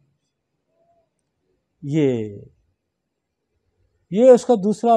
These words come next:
बैक का व्यू दे रहा है ना, वो फ्रंट व्यू है, ये पोस्टीरियर व्यू है।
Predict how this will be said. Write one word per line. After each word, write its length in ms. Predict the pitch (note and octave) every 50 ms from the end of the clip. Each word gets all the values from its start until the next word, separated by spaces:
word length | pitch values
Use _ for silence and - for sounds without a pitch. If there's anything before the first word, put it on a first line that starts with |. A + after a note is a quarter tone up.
| G3+
बैक 260 | F3 G3 G3+ A3 G#3+ A3
का 80 | - A3
व्यू 440 | F#3+ E3 D#3 D#3 D#3 D3+ E3 E3 D3
दे 200 | C3 C#3 C3+ C3+
रहा 100 | C3 C3+
है 80 | C3+ C#3
ना, 140 | F3 G3+ G3+ _ _ _ _ _ _ _ _ _ _ _ _ _ _ _ _ _ _ _ _ _ _ _ _ _ _ _ _ _ _ _ _ _ _ _ _ _ _ _ _ _ _ _ _ _ _ _ _
वो 200 | D#3+ F#3 G#3 G#3 G3 E3+ - D3
फ्रंट 360 | - - G3 G#3 B3 C4 A#3 A#3
व्यू 240 | C4 C#4 C#4+ C#4+
है, 100 | C#4 C#4 C#4+ C#4+ _ _ _ _ _ - - _ _ - _ -
ये 100 | G#3 G3
पोस्टीरियर 580 | - A3+ A3+ G#3 - - C4+ C4+ C4 C#4+ C#4+ C#4
व्यू 200 | B3+ C4+ C#4 C#4
है। 160 | C#4 C#4 C#4